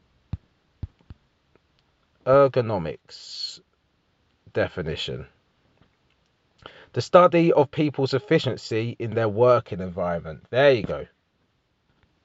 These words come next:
So then anthropology must be how people,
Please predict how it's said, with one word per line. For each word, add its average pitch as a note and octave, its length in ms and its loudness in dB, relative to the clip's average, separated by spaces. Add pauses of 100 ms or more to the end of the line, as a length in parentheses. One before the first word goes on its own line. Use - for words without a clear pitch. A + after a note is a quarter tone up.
(960)
So F#2+ 160 -8
then F2 240 -4
anthropology F#2+ 800 -2
must E2+ 280 -6
be E2+ 400 -6 (1600)
how G2+ 160 0
people, E2 640 -4